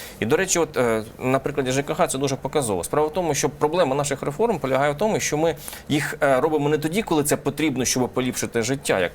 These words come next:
е, каже колега, а тоді, коли просто немає грошей жити так, як ми жили раніше. І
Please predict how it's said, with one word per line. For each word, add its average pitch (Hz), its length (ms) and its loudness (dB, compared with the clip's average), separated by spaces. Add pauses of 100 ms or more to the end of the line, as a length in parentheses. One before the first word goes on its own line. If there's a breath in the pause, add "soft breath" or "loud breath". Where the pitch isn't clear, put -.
е, 95 120 2
каже 92 260 -2
колега, 90 300 -2 (260 loud breath)
а - 100 2
тоді, 160 200 -4
коли 170 180 0
просто 151 240 -2
немає 135 340 4
грошей 120 420 0
жити 107 260 -2
так, 101 220 -2
як 95 120 -6
ми 101 120 0
жили 101 220 -2
раніше. 101 380 -4 (400 loud breath)
І 143 120 0